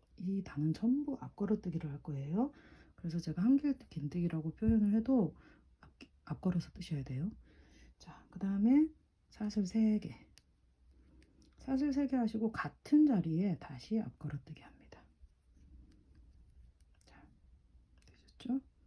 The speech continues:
V자 모양 나왔나요? 그 다음 자리 사슬 없이 바로 그 다음 자리에 앞걸어뜨기, 그리고 그 다음 자리에 다시 앞걸어뜨기,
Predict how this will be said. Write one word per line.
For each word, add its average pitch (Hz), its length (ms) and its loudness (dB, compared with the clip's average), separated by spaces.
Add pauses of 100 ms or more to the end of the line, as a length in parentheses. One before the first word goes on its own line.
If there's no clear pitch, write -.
(220)
V자 170 420 -8
모양 151 280 -2
나왔나요? 156 880 0 (720)
그 180 140 -6
다음 226 320 2
자리 180 540 -2
사슬 220 360 -4
없이 - 340 -8
바로 190 640 -2 (600)
그 - 180 -14
다음 143 320 -8
자리에 160 600 -4
앞걸어뜨기, - 720 -14 (2000)
그리고 208 600 -8
그 - 160 -10
다음 139 340 -10
자리에 143 560 -4 (720)
다시 220 680 -6
앞걸어뜨기, - 800 -14